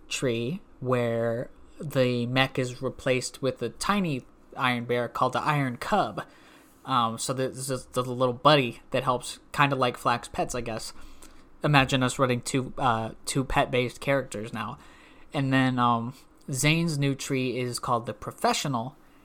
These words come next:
and that's like a, a shoulder cannon almost, called the Mantis, M N T I S. And it's got things like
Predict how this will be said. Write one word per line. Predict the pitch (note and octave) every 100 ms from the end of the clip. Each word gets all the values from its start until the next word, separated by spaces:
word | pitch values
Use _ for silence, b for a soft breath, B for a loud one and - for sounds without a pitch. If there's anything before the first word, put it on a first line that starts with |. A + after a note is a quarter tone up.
| b -
and | C3+ B2+ B2
that's | C3 C#3 -
like | D3 C3
a, | B2 A#2+ A#2 A2
a | B2+
shoulder | - F#3 E3
cannon | C#3+ - B2+ B2
almost, | A#2 A#2+ A#2+ A2+ A#2 - -
called | - B2+ A#2+ -
the | A#2
Mantis, | B2+ C#3 C#3 - G#2+ F#2 - - - -
M | B2+ B2+
N | B2+ B2 A2+
T | - B2+
I | A2 G#2+
S. | G#2 A2 - - - b b b -
And | C#3 A#2+ A#2 A#2 A2+ - -
it's | C3+ A2 -
got | - C3 A#2 A2+ - -
things | - - - A#2 A#2 B2 A#2+
like | A2 G#2+ -